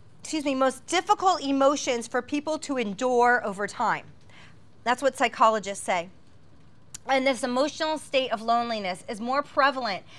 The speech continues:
and more true with the people that we rub shoulders with every day. Could be someone in your household,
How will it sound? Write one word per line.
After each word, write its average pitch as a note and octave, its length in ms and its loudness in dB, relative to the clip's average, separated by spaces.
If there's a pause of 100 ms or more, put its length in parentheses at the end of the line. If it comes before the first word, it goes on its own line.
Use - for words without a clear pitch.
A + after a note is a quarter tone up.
(180)
and C4 120 0
more C#4 220 2
true C4+ 540 2 (260)
with C#4 200 2
the C4 60 -6
people F4 400 0
that D#4+ 140 6
we D4 100 -2
rub C4+ 240 4
shoulders C4+ 560 2
with F#3+ 260 -2 (140)
every C#4+ 400 -2
day. A#3 400 0 (220)
Could F#4+ 120 -10
be F#4+ 120 0
someone D#4 340 2
in C4 140 -4
your G3+ 100 0
household, D#4+ 640 4